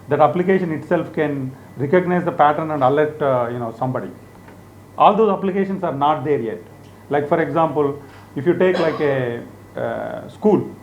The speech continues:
right, or college, so it can have a pattern recognition, like, okay,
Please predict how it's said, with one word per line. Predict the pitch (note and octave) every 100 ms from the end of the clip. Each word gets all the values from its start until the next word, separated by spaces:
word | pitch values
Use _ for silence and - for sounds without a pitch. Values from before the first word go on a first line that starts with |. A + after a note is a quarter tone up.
| -
right, | C3 D#3
or | - B2+
college, | - C#3+ C3 G2 - - - - - - -
so | - D#3+
it | D#3+ D#3
can | F3+ E3
have | D3 F3 F#3+
a | F3 D#3+ C#3+ C3 A#2+ -
pattern | - D3+ F3 D#3+
recognition, | D3 D#3 D3 D#3 F3 F#3+ A#3
like, | C#3 C3+ C3+ - -
okay, | - C3 C3 A2+